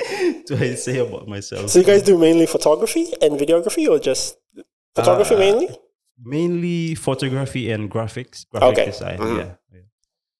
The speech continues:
Speaker 1: Um, videography, a bit of videography, but, um, not, not, not much of it. We're trying to get into that as well. Um, still trying to find someone to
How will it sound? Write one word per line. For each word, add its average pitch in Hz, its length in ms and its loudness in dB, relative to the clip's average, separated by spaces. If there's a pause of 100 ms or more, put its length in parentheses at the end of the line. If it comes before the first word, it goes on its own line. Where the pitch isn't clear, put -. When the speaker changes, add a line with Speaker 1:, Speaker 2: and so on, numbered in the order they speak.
(300)
Speaker 1:
Um, 98 640 -10
videography, 147 640 -8
a 139 60 -6
bit 143 160 -8
of 131 120 -10
videography, 117 920 -8
but, 92 380 -10
um, 95 840 -10
not, 120 320 -14
not, 117 300 -10 (100)
not 107 220 -10
much 98 300 -8
of 95 160 -8
it. 147 160 -10 (100)
We're 110 120 -14
trying 123 180 -6
to 107 80 -8
get 107 180 -6
into 104 280 -8
that 101 240 -8
as 95 200 -12
well. 95 400 -8
Um, 87 400 -12 (560)
still 165 240 -8
trying 123 200 -6
to 113 60 -6
find 107 320 -6
someone 104 600 -6
to 98 520 -10